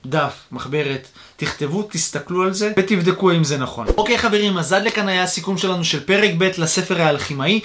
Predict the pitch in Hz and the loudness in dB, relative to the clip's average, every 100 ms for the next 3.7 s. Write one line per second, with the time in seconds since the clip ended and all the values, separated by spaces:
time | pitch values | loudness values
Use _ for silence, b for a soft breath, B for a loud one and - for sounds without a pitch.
0 | B B 156 170 185 247 220 220 208 202 | B B 0 2 4 4 4 2 2 0
1 | 196 180 190 170 143 127 110 92 - _ | 0 2 2 0 -2 -6 -8 -8 -18 _
2 | _ _ _ - 139 208 240 - - _ | _ _ _ -8 2 2 2 -2 -6 _
3 | _ - - 160 160 160 160 | _ -4 -2 0 2 2 2